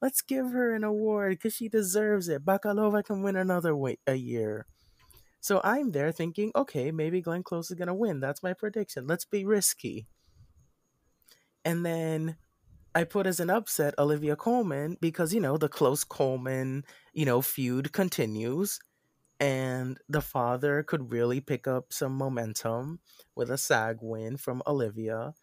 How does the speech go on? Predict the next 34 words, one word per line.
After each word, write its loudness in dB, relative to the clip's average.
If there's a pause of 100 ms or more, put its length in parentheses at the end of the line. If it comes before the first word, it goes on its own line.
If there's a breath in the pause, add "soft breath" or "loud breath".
(220 soft breath)
So 0
I 2
put -4
her -4
as -4
the -2
upset. -4 (520)
And -2
I 2
wanted -2
to 0
put -2
W -2
for -2 (100)
Yu -2
Young -6
Jung -6 (180)
from -2
Minari, 0 (500)
but, 4
um, -2
I 2
forgot. 2 (160)
Again, -4 (160)
same -2
thing -4
that 0
happened -6
to -6
me -8 (320 soft breath)
with -2
Ozark. -2 (840)
And -2
yeah, 0